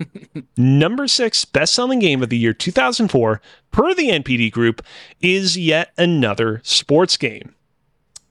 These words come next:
It's from a franchise that has appeared on and off on these lists before.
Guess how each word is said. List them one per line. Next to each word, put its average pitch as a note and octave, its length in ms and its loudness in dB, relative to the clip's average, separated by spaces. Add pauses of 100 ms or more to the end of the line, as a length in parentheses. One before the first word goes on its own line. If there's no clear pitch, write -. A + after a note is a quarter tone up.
(500)
It's D3 140 -2
from D3+ 120 -2
a C3+ 80 2
franchise C3 840 0 (460)
that D3+ 140 2
has D3 140 -2
appeared C#3+ 580 2 (420)
on D#4 280 2
and B3 120 0
off B2 360 -4 (140)
on C3 320 2
these B2+ 360 0
lists A#2 300 0
before. G3 540 -2